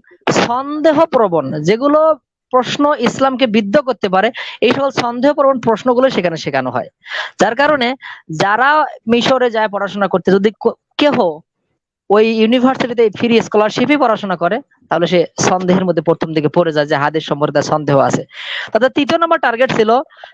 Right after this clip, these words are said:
সাপ্তাহিক ইবাদত হিসেবে সলাত এবং বাৎসরিক ইবাদত হিসেবে হজে যেন মানুষ যাইতে না পারে, এই ব্যাপারে ব্যাঘাত সৃষ্টি করো।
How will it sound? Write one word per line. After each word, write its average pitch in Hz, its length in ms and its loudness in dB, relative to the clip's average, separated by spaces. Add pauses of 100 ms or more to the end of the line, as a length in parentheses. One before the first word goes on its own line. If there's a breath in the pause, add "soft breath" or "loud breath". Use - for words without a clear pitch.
সাপ্তাহিক 294 760 0
ইবাদত 262 460 0
হিসেবে 240 320 -2
সলাত 226 560 2
এবং 202 400 0
বাৎসরিক 214 580 -2
ইবাদত 233 300 0
হিসেবে 202 520 2 (360 loud breath)
হজে 202 480 2
যেন 320 220 2
মানুষ 262 320 -4
যাইতে 220 280 0
না 202 120 2
পারে, 196 240 0 (240 loud breath)
এই 208 100 0
ব্যাপারে 214 220 0
ব্যাঘাত 196 380 0
সৃষ্টি 165 260 -2
করো। 120 240 0